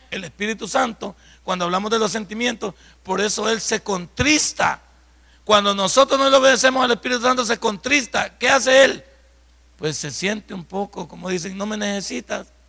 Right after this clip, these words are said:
apenado, que lo hayamos dejado burlado, que no le hemos obedecido. Se, contristar es hacerse a un lado. Y dice, "Cuando me necesites, ahí me llamas". Y luego, después de ver la personalidad,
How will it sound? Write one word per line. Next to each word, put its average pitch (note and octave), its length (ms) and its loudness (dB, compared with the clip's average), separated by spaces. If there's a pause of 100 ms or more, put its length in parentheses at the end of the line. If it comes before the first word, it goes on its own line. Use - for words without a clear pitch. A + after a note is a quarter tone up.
(400)
apenado, G#3+ 800 -4 (540)
que E3 100 -6
lo E3 80 0
hayamos G3 240 0
dejado F#3+ 320 -4
burlado, G#3 760 -2 (320)
que F3 120 -6
no F#3+ 100 -2
le G3+ 100 0
hemos F#3+ 220 -4
obedecido. F3+ 680 -4 (420)
Se, - 320 -4 (140)
contristar G#3 600 -2
es B3+ 240 2 (140)
hacerse F3+ 480 -6
a D#3+ 40 -10
un D#3+ 180 -10
lado. D#3 280 -6 (360)
Y - 80 -8
dice, D#3 200 -6
"Cuando E3 240 -8
me D#3+ 140 -14
necesites, D#3 520 -8
ahí F#3 140 -6
me E3+ 120 -12
llamas". D#3 360 -14 (540)
Y G#3+ 80 -2
luego, C4 280 6
después C4+ 280 4
de C4+ 120 2
ver C#4 120 6
la - 140 -2
personalidad, A3+ 680 0